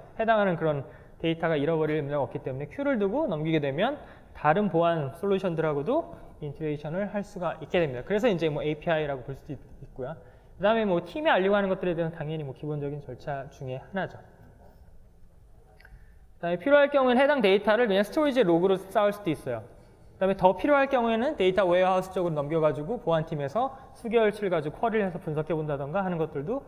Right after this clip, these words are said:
만드실 수가 있고요. 얼마든지 뒤에는 확장이 가능하게 됩니다. 또 한 가지는 간단하게 설명을 드릴게요.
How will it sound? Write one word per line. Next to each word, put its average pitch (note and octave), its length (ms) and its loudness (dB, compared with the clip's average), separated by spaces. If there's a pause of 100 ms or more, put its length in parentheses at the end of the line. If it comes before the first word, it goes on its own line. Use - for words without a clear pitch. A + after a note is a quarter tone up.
(320)
만드실 C#3+ 380 -6
수가 C3+ 240 -8
있고요. C3 200 -6
얼마든지 F3 500 2
뒤에는 E3 420 -4 (340)
확장이 G3 480 -4 (380)
가능하게 C#3 640 -10 (220)
됩니다. C3 300 -12 (2750)
또 A#3+ 80 0
한 C4+ 120 2
가지는 B3+ 760 6
간단하게 G#3+ 420 4
설명을 G#3+ 400 2
드릴게요. C#3+ 460 -4